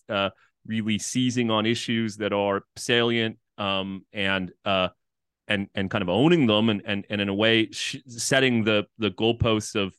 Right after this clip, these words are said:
of political debate. I, I think, uh, uh, uh, another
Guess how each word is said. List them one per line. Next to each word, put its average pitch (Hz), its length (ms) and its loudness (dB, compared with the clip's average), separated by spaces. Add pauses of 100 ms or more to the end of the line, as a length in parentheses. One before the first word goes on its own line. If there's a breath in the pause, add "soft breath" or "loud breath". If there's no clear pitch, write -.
of 101 200 -4
political 113 360 -2
debate. 107 440 0 (320)
I, 120 180 -2
I 117 80 -2
think, 120 220 -2
uh, 107 260 4 (180)
uh, 104 180 0 (160)
uh, 107 120 -12 (100)
another 117 540 4